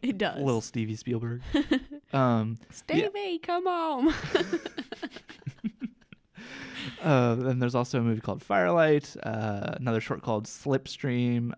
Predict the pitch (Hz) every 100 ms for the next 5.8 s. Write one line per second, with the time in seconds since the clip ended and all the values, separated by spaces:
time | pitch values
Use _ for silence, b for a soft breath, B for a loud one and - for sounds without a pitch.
0 | - 107 - 117 113 117 117 113 110 110
1 | - b b b _ 120 117 123 131 -
2 | 120 113 117 120 123 123 117 117 113 113
3 | 127 143 156 - 110 107 - - - 131
4 | 120 110 143 - 110 107 107 - - 120
5 | 127 131 147 143 143 143 139